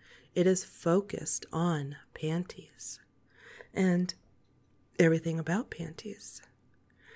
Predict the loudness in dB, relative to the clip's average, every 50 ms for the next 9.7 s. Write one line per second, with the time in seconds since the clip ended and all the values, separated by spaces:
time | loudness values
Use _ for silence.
0 | -20 _ _ -2 4 6 8 8 8 6 4 6 6 6 8 8 6 4 4 4
1 | 4 6 8 8 8 6 6 2 0 0 -2 -2 -2 -4 -2 -2 -2 -2 0 -2
2 | -4 -4 -4 -6 -10 -12 -14 -16 -18 _ _ _ _ _ _ _ _ _ -20 _
3 | _ _ _ _ _ _ _ _ _ _ _ _ _ _ _ -8 -2 0 2 2
4 | 2 0 0 2 4 4 4 4 0 -4 -4 -4 -4 -4 -4 -8 _ _ -2 2
5 | 2 2 4 2 0 0 2 0 -2 -4 -4 -10 -10 -6 -4 -2 0 2 2 2
6 | 0 -2 -4 -8 -10 -14 -16 -20 _ _ _ -20 -20 _ _ _ _ _ _ _
7 | 2 2 4 4 4 -2 -6 -2 0 0 2 2 2 0 0 0 0 -2 -2 0
8 | 0 0 0 2 2 2 0 0 -2 -2 -6 -8 -10 -8 -6 -6 -4 -4 -8 -12
9 | -6 -4 -4 -4 -4 -4 -6 -6 -4 -4 -4 -6 -8